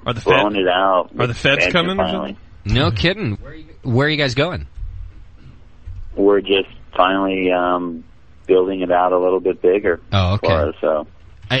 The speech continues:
Speaker 3: is that because you guys have, uh, reached capacity? You need to be able to, to brew more
Speaker 2: Yeah,
Speaker 3: beer?
Speaker 2: we
Speaker 3: Yeah.
Speaker 2: finally have reached capacity for our current brew,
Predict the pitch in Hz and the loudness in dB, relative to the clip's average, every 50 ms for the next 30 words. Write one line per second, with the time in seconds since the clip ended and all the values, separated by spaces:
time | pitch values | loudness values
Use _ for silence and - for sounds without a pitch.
0 | - 147 131 107 139 135 135 - 147 127 - 139 120 107 123 120 120 120 113 113 | 0 0 0 2 2 0 0 0 -2 -2 0 0 0 0 0 0 0 0 0 0
1 | 110 - - 120 110 107 98 95 110 104 101 101 107 107 - - - - - - | 0 -2 0 0 0 0 0 0 0 0 2 2 0 0 0 -2 -4 -2 0 0
2 | - 110 101 104 110 - - 131 139 139 131 107 101 98 98 92 101 98 92 92 | 2 2 2 2 0 -2 -2 -4 -2 -2 0 0 0 0 0 0 0 2 2 2
3 | 87 92 92 90 85 - 95 87 98 95 95 95 95 95 92 90 90 90 87 90 | 0 0 0 0 -2 -4 -4 0 0 2 2 4 4 4 4 4 4 4 2 0
4 | - - - - 80 87 98 120 127 135 143 139 123 110 107 95 95 95 95 95 | -2 -2 0 0 0 2 4 4 4 4 2 2 2 0 0 -2 -2 0 0 0
5 | 95 95 - - - 87 - - 85 87 92 95 - - - 78 78 76 - - | 0 -2 -6 -6 -6 -4 0 2 4 4 4 2 0 -4 -6 -6 -6 -4 -2 -2
6 | 82 82 80 78 78 - - - 104 101 101 90 78 80 80 85 85 82 82 80 | 0 0 0 0 -2 -4 -4 0 0 0 0 0 -4 -4 -2 0 0 0 0 -2